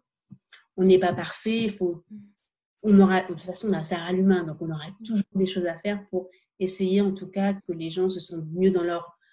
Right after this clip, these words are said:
mission et bien dans l'entreprise, tout simplement, hein. Les années passent, les gens veulent évoluer d'une certaine façon. On est à l'écoute.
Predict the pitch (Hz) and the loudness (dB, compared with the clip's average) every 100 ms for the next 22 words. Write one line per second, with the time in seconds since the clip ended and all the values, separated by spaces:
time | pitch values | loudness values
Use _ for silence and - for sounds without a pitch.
0 | _ _ 180 190 196 - 208 202 180 175 | _ _ 2 2 2 2 6 6 6 2
1 | 180 180 165 - 190 - 330 - 190 190 | 0 -2 -6 -6 -8 -8 -12 -10 -8 -6
2 | 170 190 220 415 262 240 214 165 _ _ | -4 0 0 0 -4 -6 -8 -10 _ _
3 | - 175 175 170 165 190 220 - 180 175 | -8 -4 -4 -4 -4 -2 -4 -4 -4 -4
4 | 170 175 170 170 175 170 165 165 180 165 | -4 -4 -4 -6 -6 -6 -8 -8 -8 -6
5 | 160 160 - 240 240 _ _ _ _ - | -8 -6 -4 -4 -6 _ _ _ _ 4
6 | 196 196 180 170 165 - 247 262 | 8 8 6 0 -6 -6 -6 -6